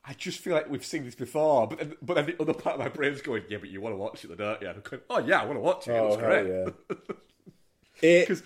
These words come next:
Speaker 1: there looks like
Speaker 2: looks
Speaker 1: there's something sinister there as well.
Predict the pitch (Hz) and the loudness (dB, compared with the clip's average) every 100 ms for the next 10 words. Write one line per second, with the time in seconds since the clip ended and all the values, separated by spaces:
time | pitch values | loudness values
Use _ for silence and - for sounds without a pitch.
0 | - 135 139 185 214 220 208 - 190 170 | -4 2 6 6 6 0 -2 -2 -2 -2
1 | - 190 165 - 196 160 151 - 113 101 | -2 -4 -6 -6 -2 -2 -2 -4 -4 -2
2 | 95 95 95 104 95 87 | -4 -6 -4 -2 -2 -6